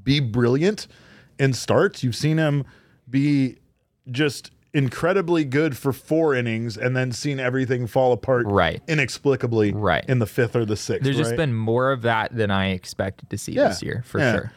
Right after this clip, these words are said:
Speaker 1: And it's, it, to a degree, I think the reason why it's concerning is because it feels like when they're getting, what, maybe the third time, uh, after the second
Speaker 2: Third
Speaker 1: time
Speaker 2: time
Speaker 1: through the
Speaker 2: through the order.
Speaker 1: rotation,
Speaker 2: Yeah.
Speaker 1: right, through, uh, through the order, they are figuring him out a bit more. And that's not a great feeling about somebody that you feel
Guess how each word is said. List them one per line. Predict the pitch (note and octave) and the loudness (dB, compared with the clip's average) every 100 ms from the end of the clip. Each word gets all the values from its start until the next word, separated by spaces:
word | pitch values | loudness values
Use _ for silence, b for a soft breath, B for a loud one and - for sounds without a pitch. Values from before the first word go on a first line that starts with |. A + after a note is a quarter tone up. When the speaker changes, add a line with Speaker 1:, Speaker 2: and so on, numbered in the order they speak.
| B - | B -2
Speaker 1:
And | E3+ | 0
it's, | E3+ - | 0 0
it, | D3+ C#3+ C#3+ | 0 0 -2
to | - F#3 | 0 0
a | |
degree, | D3 C3+ D3+ G#3+ | 0 -2 0 2
I | D#3 | 0
think | D#3+ C#3 | 0 0
the | |
reason | C3+ C#3+ C3+ | 0 0 2
why | B2+ | 2
it's | B2+ | 0
concerning | - A#2+ - E3 D#3 B2+ | -2 -4 -2 -2 -2 -2
is | A#2 | -4
because | A2 A2+ B2+ A#2+ | -4 0 0 0
it | A2 | -2
feels | D3 D3 B2 | 0 0 2
like | B2 A#2 - B B - | 2 0 -2 B B -4
when | B2 | 0
they're | B2 | 2
getting, | A#2+ C3+ A#2+ | 2 0 2
what, | A#2+ A#2 | 0 0
maybe | A#2 A#2 B2 | 0 0 2
the | A2 | 0
third | G#2+ D3 C3+ B2 | 0 -2 -2 0
time, | C#3+ C#3 C3 C3+ B2 _ _ _ - | 0 2 0 -2 -8 _ _ _ -4
uh, | A2+ A2+ A2+ A2 | 0 2 2 0
after | B2+ - | -2 0
the | B2+ | -2
second | - D3+ C#3+ | 0 0 0
Speaker 2:
Third | |
Speaker 1:
time | D3 | 0
Speaker 2:
time | G#2 A#2 | 2 0
Speaker 1:
through | B2 | 0
the | |
Speaker 2:
through | A#2+ | 0
the | - | 2
order. | E3+ | 0
Speaker 1:
rotation, | E3 - D#3+ D#3 | 0 0 0 0
Speaker 2:
Yeah. | F#2 F#2+ | 0 0
Speaker 1:
right, | C3+ D3 C3 - | 0 0 -4 -4
through, | C3 B2+ A#2+ | 0 2 2
uh, | A2+ | 0
through | B2+ | -2
the | B2+ | 0
order, | C#3 D3+ D3 C#3 B B B | 0 2 0 -2 B B B
they | B2+ C3+ | 0 0
are | A#2+ A#2+ A#2+ A#2 A#2 A2 - - | 2 2 2 2 2 -2 -8 -6
figuring | - D3+ D#3+ | -2 -2 -2
him | D#3 | -2
out | A#3+ - _ A#2 | -2 -4 _ -4
a | |
bit | A#2 A2+ | -2 -2
more. | A2+ A2 | -2 -4
And | A#2+ | -2
that's | E3+ - | -4 -2
not | G#3+ | -2
a | D3+ | 0
great | D3 A#2+ | -2 -2
feeling | - A2 G#2 G#2+ | -4 -4 -4 -2
about | A2 A2 | -2 -2
somebody | - A2 G#2+ | -2 -2 -2
that | A2 | -2
you | G#2+ | -4
feel | - A#2 G#2+ G2+ | -2 0 0 -2